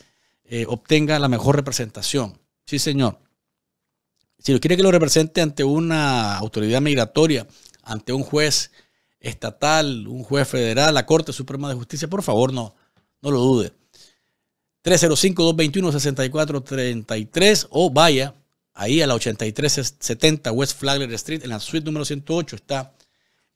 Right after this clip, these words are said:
el, la oficina de American Immigration Bureau.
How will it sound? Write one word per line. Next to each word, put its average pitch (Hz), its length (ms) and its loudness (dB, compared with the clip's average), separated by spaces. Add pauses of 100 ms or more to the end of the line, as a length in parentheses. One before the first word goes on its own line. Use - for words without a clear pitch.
el, 117 800 -2
la 113 80 0
oficina 135 440 -2
de 135 360 -4 (460)
American 127 760 0
Immigration 113 800 0 (300)
Bureau. 104 420 -2